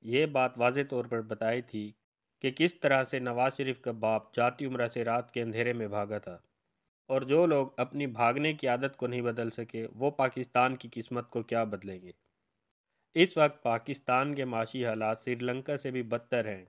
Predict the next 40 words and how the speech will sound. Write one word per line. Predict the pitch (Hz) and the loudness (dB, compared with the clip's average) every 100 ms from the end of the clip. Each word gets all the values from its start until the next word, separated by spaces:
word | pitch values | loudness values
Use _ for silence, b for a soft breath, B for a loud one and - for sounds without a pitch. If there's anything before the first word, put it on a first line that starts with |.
| - | -6
क्योंकि | 135 143 143 | -4 -2 -2
इस | 139 - | -2 -2
वक्त | - - | -2 -2
पाकिस्तान | 127 120 131 - 123 123 | -2 -2 -4 -2 -2 -2
के | 123 | -6
फॉरेन | 120 123 135 127 | -2 -2 0 -4
एक्सचेंज | 113 - 117 | -6 -4 -4
रिजर्व | 113 107 117 120 | -4 -4 -4 -6
सिर्फ | - - 156 - | -10 -8 -6 -4
चार | - 131 143 | 4 4 4
इशारिया | 135 123 127 120 | 0 -2 -2 -4
पाँच | 127 127 131 | -2 -2 -2
बिलियन | 120 120 120 | -4 -2 -2
डॉलर्स | 117 110 113 107 | -2 -2 -2 -4
रह | 107 | -4
चुके | 101 101 92 | -4 -6 -12
हैं, | 95 92 90 _ | -12 -14 -20 _
जबकि | 127 135 - 143 | 0 2 -2 -2
दो | 135 139 | 0 0
हज़ार | 143 135 131 - | 2 0 0 -2
पच्चीस | 120 151 - | -6 -6 -4
तक | - 117 - | -2 -2 -2
पाकिस्तान | 120 120 135 131 - 123 135 | -6 -4 -6 -4 0 2 2
ने | 123 113 | -2 -6
सेवेंटी | 104 123 120 127 123 131 | -2 0 0 0 -4 -8
थ्री | - 123 135 | -4 -2 -2
बिलियन | 131 120 123 113 | -2 -2 -2 -2
डॉलर्स | 113 120 - | -2 -2 -4
का | 123 | -8
कर्ज | 117 120 123 | -4 -4 -4
भी | 113 | -6
चुकाना | 120 107 107 101 98 | -6 -6 -6 -6 -8
है। | 92 85 _ _ _ _ _ _ _ _ | -12 -18 _ _ _ _ _ _ _ _
लेकिन | 117 123 123 143 139 | 0 2 2 -4 -2
अब | 135 135 | -4 0
हालात | 131 127 120 120 127 | 0 2 2 0 -2
ये | 127 | 0
आ | 127 | 2
चुके | 120 113 117 | 0 -8 -8
हैं | 110 110 | -6 -8